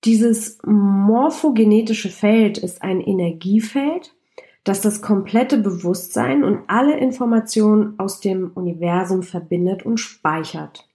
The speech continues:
Wir können also uns mit einer bestimmten Frequenz verbinden und in diesem Besu-, Bewusstseinsfeld auf alle Informationen zugreifen.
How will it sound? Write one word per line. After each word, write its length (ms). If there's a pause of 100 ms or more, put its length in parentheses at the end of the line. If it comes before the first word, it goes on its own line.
(280)
Wir 140
können 380
also 680
uns 280
mit 180
einer 200
bestimmten 600
Frequenz 640
verbinden 560 (500)
und 340
in 140
diesem 580
Besu-, 440
Bewusstseinsfeld 1400 (280)
auf 280
alle 320
Informationen 840
zugreifen. 760